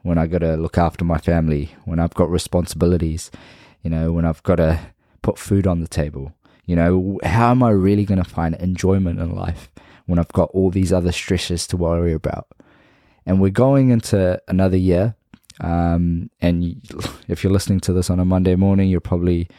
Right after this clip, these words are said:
just came back from a three-week holiday, probably. And you're like, "Fuck, back to the same shit all over again."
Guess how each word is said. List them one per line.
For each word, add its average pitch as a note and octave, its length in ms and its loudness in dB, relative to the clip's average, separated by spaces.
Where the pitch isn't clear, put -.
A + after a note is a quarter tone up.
just - 240 -2
came F2+ 220 2
back F2 180 2
from F2+ 160 -2
a E2+ 60 -2
three-week F2 420 -2
holiday, F2+ 400 2
probably. F#2+ 440 0
And F2 140 -4
you're F2 100 -2
like, D#2+ 180 -2
"Fuck, - 440 -4
back E2+ 220 0
to F2+ 80 0
the F2 40 2
same E2+ 300 0
shit F2 360 0
all F2 180 0
over E2+ 260 2
again." D#2+ 320 -2